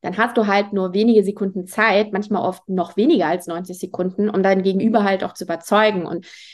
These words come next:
du hast auch schon gesagt, Nicole, da spricht viel auch Gestik, Mimik mit rein. Und, ähm, klar, man muss auf den Punkt kommen.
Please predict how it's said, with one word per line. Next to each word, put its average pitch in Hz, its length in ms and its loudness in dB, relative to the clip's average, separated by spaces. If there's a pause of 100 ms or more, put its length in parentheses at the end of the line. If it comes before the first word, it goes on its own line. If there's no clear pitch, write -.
(120)
du 196 80 2
hast 208 100 0
auch 208 80 4
schon 208 140 4
gesagt, 202 260 2
Nicole, 208 260 2
da 180 120 4
spricht 208 520 -6
viel 214 360 0
auch 175 340 -4
Gestik, 208 500 4
Mimik 208 440 2
mit 185 180 -8
rein. 180 400 2
Und, 180 400 -4
ähm, 170 280 -4 (200)
klar, 208 220 4
man 190 140 4
muss 208 160 2
auf 180 120 0
den 185 140 -4
Punkt 233 240 0
kommen. 180 440 -4